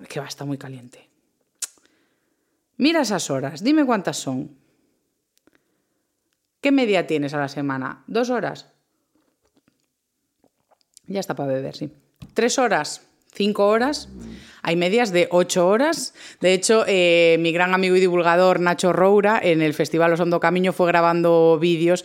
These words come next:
preguntándole a la gente cuánto tiempo estaban en el teléfono móvil. Os recomiendo ir a su perfil y ver, eh, bueno, todo el contenido que hace en realidad. Pues había personas que le decían que hasta diez horas estaban en el teléfono móvil. Claro, cuando cogemos a una persona y le decimos, "Oye, mira,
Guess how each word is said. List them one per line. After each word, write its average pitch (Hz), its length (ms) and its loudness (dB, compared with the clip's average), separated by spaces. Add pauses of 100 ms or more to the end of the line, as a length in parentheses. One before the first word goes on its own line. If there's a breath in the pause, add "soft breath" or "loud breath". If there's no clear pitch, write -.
(140 loud breath)
preguntándole 180 400 2
a 175 40 2
la 165 60 0
gente 180 240 -2
cuánto 175 300 0
tiempo 160 200 -2
estaban 156 220 0
en 156 60 0
el 156 80 -2
teléfono 160 300 -2
móvil. 208 300 0 (300 loud breath)
Os 165 120 -2
recomiendo 170 340 0
ir 170 60 2
a 170 40 -2
su 175 120 -4
perfil 170 460 -2
y 175 120 -2
ver, 156 500 0
eh, 165 160 2
bueno, 160 200 0
todo 226 160 2
el 190 80 2
contenido 156 480 0
que 165 80 -2
hace 175 200 0
en 147 60 -2
realidad. 170 440 -2 (340 loud breath)
Pues 175 640 2 (220)
había 156 260 0
personas 175 300 0
que 220 80 -2
le 185 60 2
decían 190 280 0
que 185 160 -2
hasta 160 320 -4
diez 208 300 0
horas 151 420 0
estaban 147 420 0
en 143 80 0
el 139 120 -2
teléfono 135 360 -2
móvil. 127 380 -6 (600 loud breath)
Claro, 170 280 0 (260)
cuando 190 1040 4
cogemos 262 580 -2
a 156 160 -10
una 196 260 -4
persona 175 680 -4
y 175 140 -6
le 170 120 0
decimos, 170 400 -2
"Oye, 208 180 -2
mira, 196 260 -6